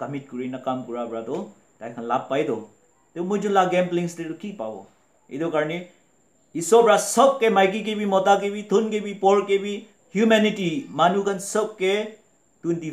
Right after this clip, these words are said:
ফ'ৰ আৱাৰ্ছ দিন দে চবকে একি দিয়া আছে। হ'লে বি ইটছ ডিপেণ্ড অন ইউ ইউজ। এইটো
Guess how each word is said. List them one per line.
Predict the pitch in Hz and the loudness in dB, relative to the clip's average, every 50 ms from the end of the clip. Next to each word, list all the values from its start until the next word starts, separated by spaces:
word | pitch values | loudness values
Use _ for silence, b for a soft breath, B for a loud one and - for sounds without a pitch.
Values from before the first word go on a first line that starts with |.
| 135 | -2
ফ'ৰ | 156 175 185 180 170 - 151 156 | 0 2 2 2 2 2 2 2
আৱাৰ্ছ | 151 147 143 135 127 117 - - - - - _ _ _ _ _ _ _ _ _ _ _ - | 2 2 2 0 0 -2 -6 -12 -16 -20 -20 _ _ _ _ _ _ _ _ _ _ _ -8
দিন | 131 139 151 143 143 | -8 -8 -8 -6 -6
দে | 143 143 139 - | -6 -6 -8 -8
চবকে | - 175 175 175 - 147 - 120 | -10 -10 -10 -10 -12 -12 -10 -10
একি | 120 131 139 - | -8 -8 -10 -10
দিয়া | - 110 101 98 | -8 -10 -10 -12
আছে। | - - 78 92 - _ _ _ _ | -12 -16 -20 -20 -20 _ _ _ _
হ'লে | - 120 139 139 139 | -12 -10 -10 -8 -8
বি | 143 143 - - _ _ _ - 131 | -8 -10 -10 -14 _ _ _ -16 -14
ইটছ | 143 143 - - - | -14 -14 -14 -14 -14
ডিপেণ্ড | 123 - 135 131 131 - - 117 | -10 -8 -6 -6 -6 -8 -8 -8
অন | 117 113 110 | -8 -8 -8
ইউ | 107 101 - - - _ - 95 | -8 -10 -12 -12 -16 _ -16 -12
ইউজ। | 110 113 113 113 - - - _ _ _ _ _ _ _ _ _ _ _ - | -10 -10 -10 -12 -16 -20 -20 _ _ _ _ _ _ _ _ _ _ _ -18
এইটো | 110 117 107 | -12 -10 -10